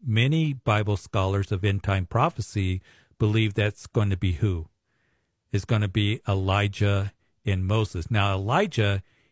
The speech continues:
he never died, did he? He was taken up in a whirlwind.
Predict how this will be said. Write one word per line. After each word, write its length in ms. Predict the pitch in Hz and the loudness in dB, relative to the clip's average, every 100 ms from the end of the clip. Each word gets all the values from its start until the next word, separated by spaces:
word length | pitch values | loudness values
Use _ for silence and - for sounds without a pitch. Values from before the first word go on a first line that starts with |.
| - | -4
he 180 | 143 | 0
never 300 | 147 127 104 | 2 2 0
died, 420 | 90 110 104 90 - | 0 0 0 0 -2
did 160 | 101 | -2
he? 160 | 95 87 | 0 -2
He 300 | 85 110 110 | -2 0 2
was 160 | 101 | 0
taken 320 | - 107 101 98 | 0 -2 0 -2
up 160 | - | -2
in 80 | 95 | -2
a 60 | 87 | -2
whirlwind. 760 | 104 139 113 87 82 85 92 | 0 0 0 -2 -2 -2 -6